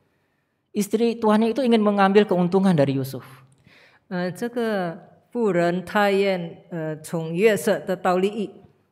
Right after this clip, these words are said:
Speaker 1: Membujuk dia untuk tidur dengan dia.
Speaker 2: 引诱他一起睡觉。
Speaker 1: Tapi kita lihat bagaimana Yusuf dapat,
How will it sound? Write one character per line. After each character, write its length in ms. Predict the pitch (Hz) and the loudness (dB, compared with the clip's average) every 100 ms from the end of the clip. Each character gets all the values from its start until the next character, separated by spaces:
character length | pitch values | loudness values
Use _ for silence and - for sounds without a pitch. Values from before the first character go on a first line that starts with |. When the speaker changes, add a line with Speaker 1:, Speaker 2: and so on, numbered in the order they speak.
| _ | _
Speaker 1:
Membujuk 440 | 170 190 190 196 196 | -2 2 2 2 0
dia 320 | 190 220 220 | 2 2 0
untuk 400 | 196 196 - - | -4 -6 -8 -8
tidur 280 | 220 214 247 | -2 2 2
dengan 240 | 160 139 131 | 2 -2 -2
dia. 200 | 127 123 - - _ _ - | -6 -10 -16 -20 _ _ -8
Speaker 2:
引 160 | 180 175 | -2 2
诱 220 | 208 202 | 2 2
他 280 | 202 196 190 | 2 2 2
一 160 | 220 | -2
起 180 | 185 175 | -6 -6
睡 200 | 156 214 | -2 -2
觉。 300 | 196 226 139 - - - _ _ _ _ _ _ | 0 0 -2 -6 -18 -20 _ _ _ _ _ _
Speaker 1:
Tapi 200 | 214 269 | -8 -6
kita 160 | 254 196 | -2 -2
lihat 200 | 202 233 | 0 0
bagaimana 560 | 160 151 156 170 214 170 | 0 2 2 2 0 0
Yusuf 400 | 170 160 214 202 | -4 -2 -6 -4
dapat, 320 | 143 147 190 | -4 0 0